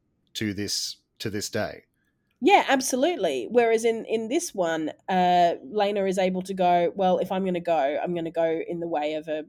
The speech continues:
Speaker 2: of a dragon rider. I'm going
Speaker 1: Yeah.
Speaker 2: to go out in, in a blaze of glory," literally. Um,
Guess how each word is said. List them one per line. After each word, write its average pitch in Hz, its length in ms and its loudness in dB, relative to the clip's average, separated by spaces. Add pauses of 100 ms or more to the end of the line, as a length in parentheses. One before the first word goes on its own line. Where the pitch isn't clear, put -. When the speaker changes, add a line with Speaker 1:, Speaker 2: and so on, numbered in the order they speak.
(120)
Speaker 2:
of 165 140 -6
a 165 60 -8
dragon 151 360 -8
rider. 78 300 -12
I'm 160 160 -14
going 156 200 -6
Speaker 1:
Yeah. - 60 -8
Speaker 2:
to - 380 -8 (440)
go 175 180 4
out 156 260 -2 (420)
in, 165 280 -6
in 160 320 -8 (160)
a 185 60 -14 (160)
blaze 202 400 2
of 180 140 -6
glory," 147 400 -4
literally. 180 500 -6 (380)
Um, 175 400 2